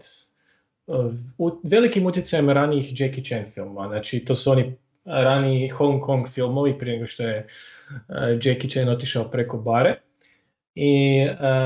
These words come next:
jedan od glavnih dokaza tome je, e, prva scena koja je doslovce uzeta kao omaž iz policijske priče, odnosno Police Story.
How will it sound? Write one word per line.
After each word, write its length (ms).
jedan 300
od 300
glavnih 380
dokaza 380
tome 580
je, 440
e, 80
prva 280
scena 500
koja 400
je 560
doslovce 460
uzeta 560
kao 380
omaž 600
iz 420
policijske 500
priče, 260
odnosno 320
Police 260
Story. 420